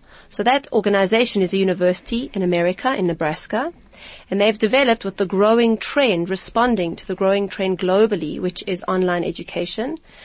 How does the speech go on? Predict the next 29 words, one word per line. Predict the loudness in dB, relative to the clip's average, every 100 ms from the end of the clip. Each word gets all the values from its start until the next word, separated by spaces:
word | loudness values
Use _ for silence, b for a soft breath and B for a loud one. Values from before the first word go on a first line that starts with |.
| B B
which | -12 -6
my | -2
husband | -2 -2 -4
tells | -2 -2 0
me | 0 -2
is | -4 -8
forecasted | -2 -2 0 -2 -4 -6 -10
to | -6
be | -4 -4 -4 -8 -18 B B B B B B B B _ _ _ -2
almost | 0 2 -2
a |
billion | 2 4 6 4
dollar | 4 2 2
industry, | 2 2 0 -4 -4 -4 -4 B B B
'cause | -8 -6 -6 -10 -6
the | 0 2
world | 4 4 4
of |
education | 0 -2 -2 0 0 0 -2
is | -2 -2
changing, | -2 0 0 0 0
whether | 2 2
we | 0
want | 2 0 -2
to | -4
accept | -6 -4 -4 -2 -4
that | -6 -2
or | -2
not. | 0 0 -2 -10